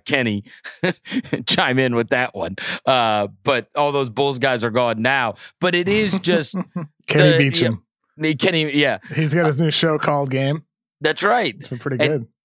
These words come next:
Speaker 1: and, uh, the, so all those Bulls people are gone. But, I mean, the, the Cam story is one of total persistence.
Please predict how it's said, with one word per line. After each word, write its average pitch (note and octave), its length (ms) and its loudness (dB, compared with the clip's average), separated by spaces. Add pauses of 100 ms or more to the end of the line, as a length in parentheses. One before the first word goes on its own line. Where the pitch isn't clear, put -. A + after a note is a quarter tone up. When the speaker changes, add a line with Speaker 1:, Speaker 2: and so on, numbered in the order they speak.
(160)
Speaker 1:
and, D3+ 300 0
uh, C#3 520 0 (500)
the, E3 400 2
so F3+ 140 0
all A#3 120 2
those F#3+ 180 -2
Bulls F3 220 0
people D#3 180 -2
are B2 80 0
gone. A2 400 -2
But, C#3+ 120 0
I C#3 40 0
mean, C3+ 140 -2
the, C3 100 -2
the C3+ 180 -8
Cam G#3+ 260 0
story D#3+ 480 0
is D3 300 -2
one C3 340 0
of A#2+ 400 0 (380)
total C#3+ 300 0
persistence. G#2 760 -6